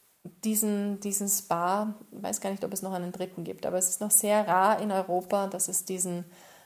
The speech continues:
diesen Anantara Spa gibt. Und da haben wir eben zum Ausgleich auch eine Massage genießen dürfen und ein, ein Facial.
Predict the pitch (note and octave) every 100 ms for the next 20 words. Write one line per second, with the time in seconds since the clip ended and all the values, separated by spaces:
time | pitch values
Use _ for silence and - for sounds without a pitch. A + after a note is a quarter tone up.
0 | _ _ - F#3 - F3 E3+ E3+ F3 G3+
1 | F#3+ D#3+ - - G#2 - - - F3 E3
2 | G3+ F3+ F3 F3+ F#3+ F3+ E3+ F#3 F3+ F#3+
3 | - F3 - - F3+ F#3 - E3 F#3+ F3
4 | E3 D#3+ - G3 A3 A#3+ A3+ G#3+ G#3 G#3
5 | - F#3+ F#3 F3+ F#3 F3+ - D#3+ E3 D#3+
6 | D3+ E3+ E3+ - - - - - - F3
7 | - G#3+ A3 G#3+ F#3+